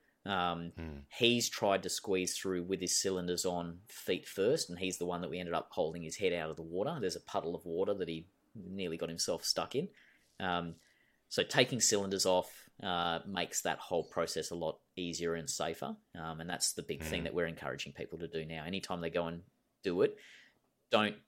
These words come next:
Speaker 1: do what I do on the videos. <laughs> Um, take the cylinders
Speaker 2: <laughs>
Speaker 1: off, wriggle through, and then as a team, pass the cylinders through. Um, it's
Speaker 2: Yeah.
Speaker 1: just, I know that particular restriction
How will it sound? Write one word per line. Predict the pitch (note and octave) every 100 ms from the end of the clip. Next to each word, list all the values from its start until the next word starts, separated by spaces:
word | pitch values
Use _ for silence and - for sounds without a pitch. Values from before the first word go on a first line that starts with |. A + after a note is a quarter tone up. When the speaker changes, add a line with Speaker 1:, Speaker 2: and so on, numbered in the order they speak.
| -
Speaker 1:
do | A#2+ G#2+ G#2 F#2+
what | G2 G2
I | F2+ F2+
do | F2+ F#2
on | F2
the | F2
videos. | F#2 F#2+ C#3+ A#3+ - -
<laughs> | - - F3 - - - - D3+
Um, | D3 A#2 G#2+ - - A#2
take | C#3+ A2+
the | A2
cylinders | - A#2 G#2+ G2 F#2
Speaker 2:
<laughs> | F2+
Speaker 1:
off, | F2+ G2+ - - - _ - G#2+
wriggle | A#2 A2 F#2+
through, | - G2 F#2 F#2
and | F#2 G2
then | F#2 F2+ -
as | G2+ F2+
a |
team, | - G#2 F2 F#2+ C#3
pass | - E2+ -
the | F2
cylinders | - E2 D#2+ D2
through. | - D2 B1+ C2+ _ _ F2+
Um, | E2 D#2 D2+ D2 D#2 - _ _ -
it's | - -
Speaker 2:
Yeah. | F#2+
Speaker 1:
just, | F#2 - F#2
I | F#2 F#2
know | F#2 F2+ F2 F2+
that | F2 E2 -
particular | - - E2+ D#2+
restriction | - E2+ - D#2+ D#2 D#2+